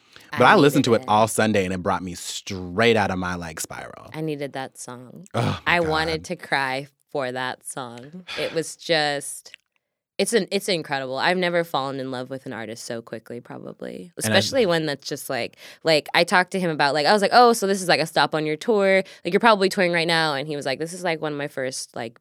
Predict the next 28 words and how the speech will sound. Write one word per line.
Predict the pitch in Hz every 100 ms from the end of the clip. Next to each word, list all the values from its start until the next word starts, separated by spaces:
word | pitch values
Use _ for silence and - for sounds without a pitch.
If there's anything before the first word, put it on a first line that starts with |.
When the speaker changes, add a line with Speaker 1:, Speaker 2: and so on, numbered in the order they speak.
| _
Speaker 2:
big | 131 123 - _ _ _ _
things." | - 107 80 90 170 - _ _ _ _
And | -
I'm | 139 139
just | 143 147
like, | - 127 120 - - _ _
"That's, | - 156 190 - - - - - _ _ _ _ _ _ _
like, | 151 127 117 - - _ _
not | 151 131 123
even | 139 127 110
<laughs> |
fair." | 202 - - 123 67 277 196 - _ _ _ _ - - 339 539
Like, | 240 220
he's | - 320 311 302
gonna, | 233 220 196 - _ _
I, | - - -
I | 220 240 - _ _ -
really, | 190 190 175
truly | 170 170 147
think | 143 143
he'll | 147
blow | 131 131 120
up | 117
overnight. | 123 113 113 101 73 - _ _
Speaker 1:
Yeah, | - 92 85 135
he | 131
will. | 104
Speaker 2:
Um, | 95 131